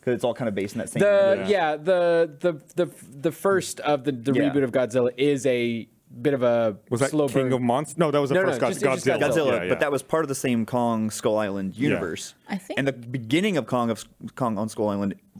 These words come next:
Speaker 1: fucking rules, where it's the Japanese American soldier land on Skull Island, and they're
Speaker 3: Yeah.
Speaker 1: like
Speaker 2: Yeah, yeah,
Speaker 1: at each
Speaker 2: they
Speaker 1: other's
Speaker 2: fight,
Speaker 1: throats, and
Speaker 2: yeah.
Speaker 1: they're like, "Oh crap, there's bigger creatures here. Let's team up."
Speaker 2: I feel like it's a good payoff though when he finally comes out and he, like, he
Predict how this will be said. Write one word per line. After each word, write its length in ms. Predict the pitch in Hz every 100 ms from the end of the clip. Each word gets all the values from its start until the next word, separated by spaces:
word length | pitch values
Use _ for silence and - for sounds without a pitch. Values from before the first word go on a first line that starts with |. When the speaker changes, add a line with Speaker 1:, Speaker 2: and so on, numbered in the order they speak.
| -
Speaker 1:
fucking 460 | 165 - 110 98 104
rules, 500 | 139 113 80 - - _ _
where 140 | 127 131
it's 120 | 127
the 120 | 135
Japanese 400 | 123 117 139 131
American 300 | 127 120 123
soldier 340 | 113 120 123 113
land 280 | 110 113
on 120 | 113 117
Skull 260 | - 110
Island, 360 | 104 110 117 113
and 100 | 113
they're 80 | 107
Speaker 3:
Yeah. 60 |
Speaker 1:
like 260 | 110 107 - _ _ _ -
Speaker 2:
Yeah, 160 | 160
yeah, 100 | 131
Speaker 1:
at 60 | 139
each 80 | 113
Speaker 2:
they 60 |
Speaker 1:
other's 40 | 131
Speaker 2:
fight, 60 | 110
Speaker 1:
throats, 160 | 139 139
and 60 |
Speaker 2:
yeah. 40 | 135
Speaker 1:
they're 80 | 127
like, 140 | 120 -
"Oh 140 | 123
crap, 360 | - 123 107 -
there's 220 | 113 - 120 107 - _ 113 113
bigger 320 | 143 131 127 98 - -
creatures 360 | 135 120 120
here. 200 | 120 110
Let's 280 | 98 123 -
team 200 | 139 113
up." 220 | 113 190 226
Speaker 2:
I 240 | 220 226
feel 100 | 247
like 140 | 208 156
it's 100 | 143
a 40 |
good 180 | 143 -
payoff 260 | 117 107
though 100 | 107
when 100 | 107
he 40 | 110
finally 240 | 120 113
comes 220 | 120 117
out 160 | 110 110
and 80 | 107
he, 80 | 104
like, 320 | 101 98 -
he 220 | 120